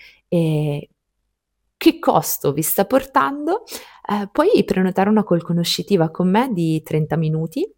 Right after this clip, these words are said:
eh, sul mio calendario. Trovi il link in fondo a questo articolo. Così individuiamo il punto preciso da ribaltare e proviamo ad abitare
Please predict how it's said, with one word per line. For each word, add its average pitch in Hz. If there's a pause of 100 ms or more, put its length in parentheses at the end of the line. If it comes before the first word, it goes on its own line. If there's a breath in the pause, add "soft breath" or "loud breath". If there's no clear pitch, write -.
(480 loud breath)
eh, 175
sul 175
mio 160
calendario. 147
Trovi 175
il 208
link 294
in 170
fondo 185
a 170
questo 147
articolo. - (420 loud breath)
Così 202
individuiamo 170
il 165
punto 185
preciso 165
da 160
ribaltare 170 (240 soft breath)
e 175
proviamo 160
ad 151
abitare 151